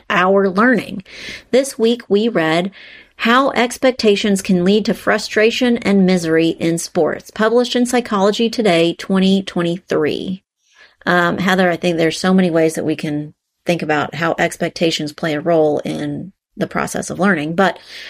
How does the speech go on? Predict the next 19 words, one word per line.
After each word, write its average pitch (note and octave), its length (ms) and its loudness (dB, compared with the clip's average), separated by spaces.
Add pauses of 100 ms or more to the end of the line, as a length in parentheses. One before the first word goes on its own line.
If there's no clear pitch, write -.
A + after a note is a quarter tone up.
(320)
um, F#3+ 360 2
the F#3+ 180 0
first C4+ 340 -2
point A#3+ 240 2
that A3 140 2
the G#3 100 0
article G#3 400 0
makes F#3 300 2
is F3 260 2
that E3+ 160 0
there, F3+ 380 2
that E3+ 180 0
what A3 400 0 (220)
impact G3+ 680 -2
pressure A3+ 560 0
to A3+ 160 -10
perform G3 680 0
has D3+ 600 -6 (300)
on D3+ 300 -6